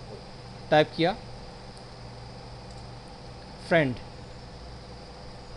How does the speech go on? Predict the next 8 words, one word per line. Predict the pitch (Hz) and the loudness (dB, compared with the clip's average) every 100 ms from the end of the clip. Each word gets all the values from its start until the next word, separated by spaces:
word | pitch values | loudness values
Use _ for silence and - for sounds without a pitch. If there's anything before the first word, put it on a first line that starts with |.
| - - - - - - - - - - | -10 -10 -10 -10 -10 -10 -8 -10 -4 0
कितनी | 170 190 | 6 10
length | 180 180 | 10 10
होनी | 175 175 | 8 10
चाहिए, | 175 170 190 | 12 12 8
Six | - 196 - | 8 6 8
character। | 147 139 - 127 - - - - - - - - | 6 6 4 0 -4 -10 -10 -10 -10 -10 -12 -2
Click | - 160 | 4 6
करें, | 175 180 | 8 6